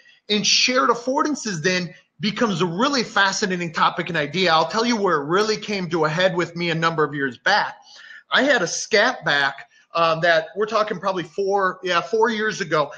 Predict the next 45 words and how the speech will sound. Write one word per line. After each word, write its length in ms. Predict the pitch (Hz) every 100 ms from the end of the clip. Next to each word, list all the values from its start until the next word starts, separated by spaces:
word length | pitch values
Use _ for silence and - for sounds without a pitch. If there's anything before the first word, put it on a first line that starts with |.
| -
that 120 | 180
I 120 | 190
did 180 | 233 247 202
all 240 | 180 226
of 100 | 277
my 180 | 240 233
work 440 | 196 185 190 185 - _ _ 196
and 220 | 196 170
layered 360 | 185 233 269
all 280 | 226 196 226
of 120 | 262
our 200 | 240 196
work 240 | 190 196 190 -
in 240 | 185 165
one 440 | 151 185 233 269 247
versus 360 | 269 - 254
one, 360 | 190 143 143 156 - _
one 360 | 151 175 226 262
versus 440 | 269 254 262 -
two, 280 | - 160 143 _ _
one 280 | 165 214 240
versus 380 | 262 - 254
three, 340 | - 160 156 156 -
one 260 | 165 220 226
versus 340 | 247 247 220
four 280 | - 220 196
type 240 | 214 185
of 140 | 175 175
interactions, 680 | 160 147 127 - 104 101
right? 220 | 151 160 - - - 196
It 60 |
was 200 | 196 190 -
always 400 | 196 226 233 214 151
one 400 | 160 214 226 220 202 165
v 380 | 160 202 202 190
something. 680 | - - 180 175 - 120 98 _ - - -
And 140 | 196 196
in 100 | 190
order 260 | 214 262 269
to 80 |
make 340 | 220 202 220 -
the 80 | 196
problem 480 | - 202 196 196
more 200 | 180 190
difficult, 680 | 190 381 - - 127 151 -